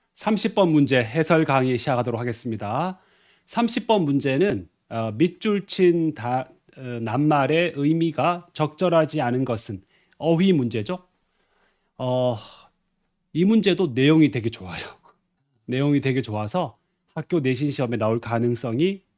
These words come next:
매우, 매우 높다고 저는 생각을 합니다. 어, 한 문장, 한 문장 들어가기 전에, 어, 배경 지식 살짝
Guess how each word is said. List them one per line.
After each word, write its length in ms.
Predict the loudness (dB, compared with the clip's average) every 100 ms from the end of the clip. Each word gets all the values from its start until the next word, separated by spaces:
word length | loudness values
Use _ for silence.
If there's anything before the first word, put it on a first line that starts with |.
| _ _ _
매우, 320 | -4 2 4
매우 260 | 4 4 2
높다고 460 | -2 -2 -2 -2
저는 200 | -6 -6
생각을 420 | -6 -8 -6 -8 -4
합니다. 560 | -4 -4 -6 -4 -6 _ _ _ _ _ _ _ -8
어, 460 | -4 -2 -2 -4
한 160 | -4 0
문장, 300 | 0 2 0
한 80 | 0
문장 580 | 0 2 2 2 -2 -2
들어가기 420 | -2 0 0 -2
전에, 520 | -2 -2 0 -2 -4 _ _ _ _ _ -20 _ _ _ _
어, 480 | -14 -10 -8 -10 -12 _
배경 320 | 0 4 4 2
지식 360 | -2 -6 -8 _ _ -16
살짝 580 | -4 -4 2 0 0